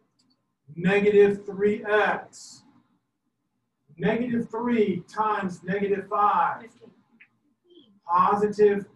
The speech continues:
Speaker 1: fifteen. Close out the bracket now. Equals zero. Now we've got to simplify what's inside the bracket.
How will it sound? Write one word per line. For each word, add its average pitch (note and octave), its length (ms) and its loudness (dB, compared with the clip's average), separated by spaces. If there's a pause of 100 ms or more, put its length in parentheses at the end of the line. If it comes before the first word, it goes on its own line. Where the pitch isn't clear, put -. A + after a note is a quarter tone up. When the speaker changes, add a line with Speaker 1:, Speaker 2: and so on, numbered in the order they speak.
(100)
Speaker 1:
fifteen. G3 720 -8 (800)
Close G#3+ 340 0
out G#3 300 0
the G3+ 80 -14
bracket G3 520 -4
now. E3 480 -10 (400)
Equals G3+ 720 -2
zero. G3 680 -4 (1300)
Now A3+ 320 0
we've G#3 200 0
got G3 260 2
to F#3+ 80 -8
simplify G3+ 1040 -2
what's F#3+ 340 -4
inside G3 640 2
the G#3 60 -10
bracket. A3 840 0